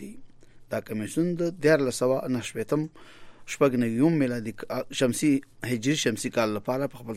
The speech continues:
تازه ریپورت کې وایي چې د دوه زره لسم میلادي کال د مارچ لسمې نه د دوه زره اتلسم میلادي کال د مارچ لسمې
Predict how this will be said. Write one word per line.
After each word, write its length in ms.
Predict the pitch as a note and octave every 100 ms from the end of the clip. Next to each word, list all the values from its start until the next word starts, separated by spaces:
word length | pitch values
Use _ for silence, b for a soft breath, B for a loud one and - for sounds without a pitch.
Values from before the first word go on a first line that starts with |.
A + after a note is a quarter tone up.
| -
تازه 180 | A2+ C3+
ریپورت 280 | B2 - G2+
کې 100 | - G2+
وایي 180 | A2+ C3+
چې 60 | C#3
د 40 | B2 G#2+
دوه 120 | A#2
زره 160 | G#2 G2 - B B A2
لسم 240 | - D3+ C3+
میلادي 340 | A#2 G#2+ G2+ G2+
کال 180 | A2 G2+ G2+
د 20 | G2+
مارچ 200 | A2+ A#2
لسمې 440 | G#2 G2+ C3+ D3+ E3 B B B
نه 100 | A#2 A2
د 120 | A2 G2+
دوه 100 | C3+
زره 180 | C3 C3 C#3 B B -
اتلسم 460 | - A2+ G#2+ - E3
میلادي 280 | C3+ A2+ G#2+ G#2
کال 220 | B2 B2 G#2+
د 100 | G#2 A2
مارچ 200 | A#2+ A#2+
لسمې 420 | G#2 G2 C#3